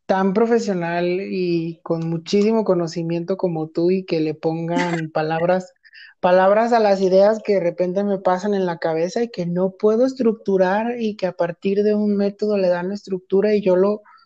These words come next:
Speaker 1: agarro de herramienta para seguir trabajándome. Y justo estoy pasando por un momento en el que creo que todas las personas <laughs> en el planeta estamos.
Speaker 2: <laughs>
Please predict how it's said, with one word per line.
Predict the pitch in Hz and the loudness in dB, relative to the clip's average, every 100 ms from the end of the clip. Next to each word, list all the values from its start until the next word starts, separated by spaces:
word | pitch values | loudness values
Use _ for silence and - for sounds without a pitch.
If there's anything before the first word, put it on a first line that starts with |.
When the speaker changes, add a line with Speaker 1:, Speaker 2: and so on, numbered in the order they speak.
| _ _ _ | _ _ _
Speaker 1:
agarro | 180 175 190 208 226 | -4 2 2 4 6
de | 208 | 6
herramienta | 180 170 175 180 185 202 208 262 302 _ _ | 4 2 0 0 2 0 -2 -4 -6 _ _
para | - 180 175 | -2 0 -2
seguir | - 180 180 180 175 | -6 -6 0 0 -2
trabajándome. | - 185 170 156 185 185 160 151 _ _ - _ | -2 0 0 -2 -4 -4 -8 -14 _ _ -20 _
Y | - 175 175 175 | -2 0 2 0
justo | - 185 196 | 0 -2 0
estoy | 196 202 | 0 0
pasando | 202 196 196 202 202 | 0 -2 0 0 2
por | 196 | 2
un | 180 175 | 2 0
momento | 180 180 170 165 165 170 _ _ - _ | -2 -2 -4 -4 -4 -4 _ _ -20 _
en | 180 160 | -8 -6
el | 160 | -6
que | 151 156 | -8 -6
creo | 165 | -6
que | 160 175 175 _ _ _ _ _ _ _ _ _ _ - | -2 -2 -4 _ _ _ _ _ _ _ _ _ _ -2
todas | 175 185 | 4 4
las | 180 | 4
personas | - 170 160 180 185 - | 2 -2 2 0 2 2
<laughs> | |
en | 180 | 2
el | - 165 | 2 2
planeta | 185 170 175 185 185 175 | 4 4 4 2 2 -2
estamos. | 175 - 170 160 175 | -4 -2 -2 0 -2
Speaker 2:
<laughs> | 269 | -2